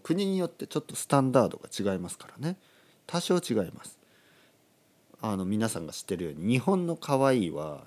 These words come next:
やっぱ世界の可愛いじゃないんですよね。ちょっとずれますよね。世界では、特にアメリカですね。アメリカの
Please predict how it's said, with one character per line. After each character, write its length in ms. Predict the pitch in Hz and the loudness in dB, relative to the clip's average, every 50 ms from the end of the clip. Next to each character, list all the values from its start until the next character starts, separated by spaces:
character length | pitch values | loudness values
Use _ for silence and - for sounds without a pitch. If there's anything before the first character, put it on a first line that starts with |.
| - _ | -20 _
や 60 | - | -18
っ 40 | - | -14
ぱ 60 | 104 | -8
世 180 | - - 175 | -2 -2 -2
界 200 | 175 - 110 101 | 0 0 -4 -6
の 80 | 85 - | -6 -6
可 240 | - - 95 95 98 | -8 -4 -2 0 0
愛 140 | 101 98 90 | 0 0 -2
い 540 | 80 73 71 71 71 69 - - - - - - _ | -4 -6 -8 -10 -12 -12 -14 -14 -14 -16 -16 -18 _
じ 140 | - - 180 | 2 4 4
ゃ 40 | 175 | 4
な 140 | 165 185 208 | 4 2 0
い 60 | 214 | 0
ん 60 | 196 | 0
で 60 | 151 110 | 0 -2
す 100 | - 87 | -2 -4
よ 80 | 80 78 | -4 -4
ね。 280 | 87 92 98 107 107 101 | -4 -2 -2 -2 -2 -4
ち 80 | - | -6
ょ 20 | - | -6
っ 20 | |
と 120 | - 95 | -8 -8
ず 120 | 90 95 104 | -4 -2 0
れ 120 | 107 107 | 0 0
ま 120 | 107 110 104 | 0 -2 -4
す 100 | - - | -6 -10
よ 100 | - - | -14 -10
ね。 220 | 165 123 151 175 - - - - - - - - - - _ - | -10 -8 -10 -10 -12 -18 -20 -20 -20 -20 -20 -20 -20 -20 _ -14
世 320 | - - - - 262 285 | -10 -8 -2 0 0 0
界 400 | - - - 302 190 160 127 113 | 0 -2 -4 -4 0 0 2 4
で 100 | 104 95 | 4 4
は、 160 | 98 101 95 | 4 4 4
特 200 | - - 190 196 | 2 2 2 2
に 100 | 123 - - | 0 0 -2
ア 100 | - 113 | -4 -2
メ 180 | 113 151 202 | 0 2 2
リ 100 | 240 240 | 2 2
カ 160 | - - 240 | 2 2 2
で 100 | 247 247 | 2 2
す 80 | 226 - | 0 -4
ね。 200 | - 78 - 170 - - | -6 -6 -6 -6 -8 -10
ア 140 | - 107 123 | -12 -8 -2
メ 120 | 165 208 233 | 0 0 0
リ 120 | 269 233 | 0 0
カ 180 | - - 220 220 | -2 0 0 2
の 380 | 214 220 214 190 127 92 - | 2 2 2 2 2 0 -2